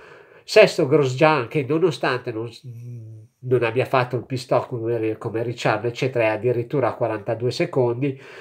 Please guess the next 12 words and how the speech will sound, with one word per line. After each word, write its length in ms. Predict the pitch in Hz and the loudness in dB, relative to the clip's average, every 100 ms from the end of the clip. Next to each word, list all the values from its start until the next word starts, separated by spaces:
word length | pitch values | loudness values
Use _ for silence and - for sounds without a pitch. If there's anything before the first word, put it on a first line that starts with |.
| - | -18
settimo 480 | - 180 160 165 143 | 2 4 4 4 0
Ocon 340 | 139 165 139 | 2 2 2
a 80 | 123 | 0
cinquantatré 680 | 123 131 135 135 143 143 143 | -4 -8 -4 -2 -2 0 0
secondi, 480 | 170 196 185 143 120 | 2 2 4 4 2
ottavo 360 | 117 151 131 | 4 4 4
Magnussen 540 | 135 139 117 113 127 117 | 4 2 0 -4 -4 -4
a 100 | 107 | -4
cinquantaquattro, 960 | - 127 147 131 185 - 135 101 123 | -6 -4 -4 0 0 2 2 0 -2
nono 320 | 143 180 131 131 | 2 4 4 4
Perez 440 | 160 117 113 - | 2 2 -2 -2
a 140 | 127 | -2